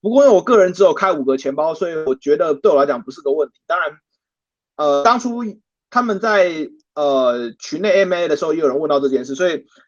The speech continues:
长时间而言，他们应该可以开更多的钱包，然后可以用 private key 去做汇入，不见得一定要用这个 seed 的情况。对啊。那它还，它也没有支援F T X Pay，不过这算是一个食之无味，弃之可惜的功能，因为如果你透过F-，F T X Pay 来付钱的话，会被抽零点一趴，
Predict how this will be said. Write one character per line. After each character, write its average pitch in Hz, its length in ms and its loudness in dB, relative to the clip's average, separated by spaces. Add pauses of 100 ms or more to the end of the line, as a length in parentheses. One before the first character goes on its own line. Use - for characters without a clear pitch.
(260)
长 - 260 -2
时 202 120 -2
间 214 160 2
而 185 100 6
言， 156 100 -4
他 185 120 0
们 185 100 -4
应 - 20 4
该 180 80 2
可 180 80 0
以 147 40 -2
开 170 160 -2
更 185 160 2
多 156 200 -2
的 139 60 -4
钱 135 120 -8
包， 143 140 2
然 143 80 0
后 180 140 2
可 170 160 -2
以 151 60 2
用 165 160 -2
private 143 320 0
key 139 240 -20
去 - 180 -20
做 135 160 -4
汇 139 140 -4
入， 135 240 -2
不 135 40 -12
见 151 120 -8
得 135 120 2
一 135 80 0
定 147 140 -8
要 143 180 2
用 135 220 4
这 135 140 0
个 117 240 0
seed 135 260 -6
的 107 100 -12
情 - 220 -20
况。 - 180 -6 (480)
对 - 120 -14
啊。 - 80 -14 (680)
那 233 140 2 (160)
它 254 240 2
还， 254 280 0 (380)
它 302 160 -2
也 208 300 0
没 180 180 -6
有 226 160 0
支 220 160 -10
援 208 100 4
F - 160 -8
T 196 140 -4
X - 300 -12
Pay， 139 200 -6
不 180 120 -14
过 226 120 2
这 233 120 -2
算 226 200 0
是 208 160 -6
一 170 80 -10
个 151 440 2 (360)
食 - 240 -4
之 202 140 -6
无 196 220 0
味， 214 160 6
弃 202 200 -4
之 185 160 -2
可 143 160 0
惜 123 140 -10
的 143 140 4
功 143 200 0
能， 92 140 -10
因 175 80 -4
为 208 80 4
如 208 100 4
果 208 80 4
你 165 60 -4
透 202 100 0
过 190 80 4
F-，F 165 460 -4
T 175 160 2
X - 180 -14
Pay 180 120 2
来 139 120 2
付 170 160 -8
钱 139 140 -8
的 135 80 -2
话， 160 140 0
会 160 100 -4
被 151 60 -4
抽 151 180 -2
零 143 100 -6
点 120 220 -4
一 127 80 -10
趴， 120 240 -6